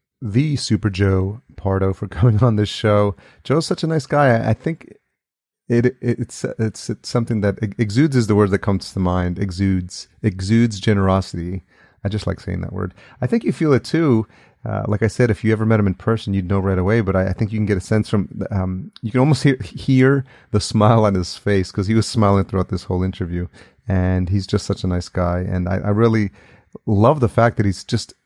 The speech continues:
he just does everything with so much gusto, uh, for <laughs> lack of a better word. Um, he's written all these books and he does this conference. You should see him at these conferences. He's literally got the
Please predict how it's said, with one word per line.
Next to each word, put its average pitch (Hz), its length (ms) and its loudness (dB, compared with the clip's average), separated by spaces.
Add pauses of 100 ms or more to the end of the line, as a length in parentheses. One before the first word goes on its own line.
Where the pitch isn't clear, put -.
(100)
he 120 380 -2
just 131 240 -2
does 117 220 0 (100)
everything 110 680 0
with 95 200 -4
so - 480 -2
much 113 580 -2
gusto, 98 640 -2 (160)
uh, 104 120 -2
for - 180 -4
<laughs> - 0 -
lack 110 240 4
of 98 100 0
a 98 80 2
better 95 240 0
word. 95 360 -4 (340)
Um, 95 260 0
he's 95 240 -2
written 104 220 0
all 95 100 0
these 90 120 -4
books 127 380 0
and 98 60 0
he 92 40 0
does 98 160 -2
this - 140 -10
conference. 117 460 -2
You 143 80 -4
should 160 160 -2
see - 160 0
him 120 80 2
at - 60 -6
these 95 120 -4
conferences. 92 600 -8 (320)
He's 101 220 -2
literally 117 200 4
got 113 140 0
the 101 100 -2